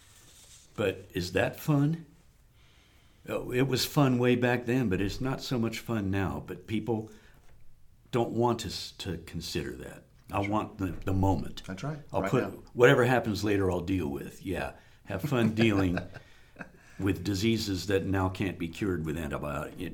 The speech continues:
Speaker 1: know. We always try to escape the consequences of sin,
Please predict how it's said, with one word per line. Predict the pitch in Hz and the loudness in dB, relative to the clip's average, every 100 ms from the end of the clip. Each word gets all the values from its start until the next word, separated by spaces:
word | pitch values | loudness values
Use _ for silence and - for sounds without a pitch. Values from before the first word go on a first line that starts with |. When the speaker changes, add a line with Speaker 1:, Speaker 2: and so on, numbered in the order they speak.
| - | -12
Speaker 1:
know. | - - - - - - - | -16 -20 -20 -20 -20 -20 -6
We | 101 101 | -2 2
always | 123 165 | 4 2
try | 165 156 | 4 2
to | 147 151 | 2 2
escape | 147 139 131 | 0 -2 -2
the | - | -4
consequences | 127 120 117 - 117 92 82 80 | -4 -4 -4 -4 -4 -4 -8 -8
of | 85 | -8
sin, | - 82 85 | -6 -6 -8